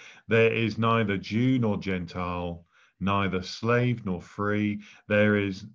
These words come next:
uh, nor is there male or female, for you are all one in Christ Jesus."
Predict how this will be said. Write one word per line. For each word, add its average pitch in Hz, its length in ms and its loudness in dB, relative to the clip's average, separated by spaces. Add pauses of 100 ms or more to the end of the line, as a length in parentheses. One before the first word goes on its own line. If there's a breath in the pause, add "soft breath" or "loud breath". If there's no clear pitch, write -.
(380)
uh, 90 200 -6 (140)
nor 120 360 4
is 110 160 0
there 98 180 0
male 98 340 -2
or 85 120 -4
female, 92 640 -4 (240 loud breath)
for 104 240 0
you 127 400 2
are 104 260 -4
all 139 460 0
one 117 460 0
in 101 260 -6
Christ 95 420 -6
Jesus." 104 580 -6